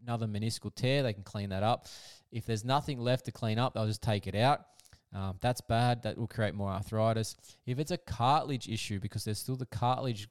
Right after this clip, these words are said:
that is the coating on the end of those bones at the joints,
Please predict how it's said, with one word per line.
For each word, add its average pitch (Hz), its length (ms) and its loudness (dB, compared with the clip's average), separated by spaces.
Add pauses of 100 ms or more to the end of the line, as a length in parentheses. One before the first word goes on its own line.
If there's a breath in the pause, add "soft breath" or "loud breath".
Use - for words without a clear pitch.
that - 160 -6 (200)
is 110 280 -4 (100)
the 113 100 -4
coating 113 500 -2
on 104 120 -6
the 101 180 -6
end 107 220 -2
of 98 100 -6
those 101 220 -2
bones 104 320 -4
at - 80 -10
the - 80 -10
joints, 117 480 -2